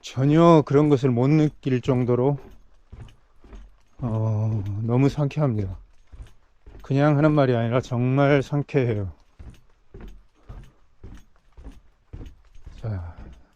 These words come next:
보시면은 길이 정말 너무 잘 돼 있죠.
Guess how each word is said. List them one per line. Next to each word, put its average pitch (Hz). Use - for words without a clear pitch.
보시면은 160
길이 117
정말 113
너무 113
잘 110
돼 123
있죠. 139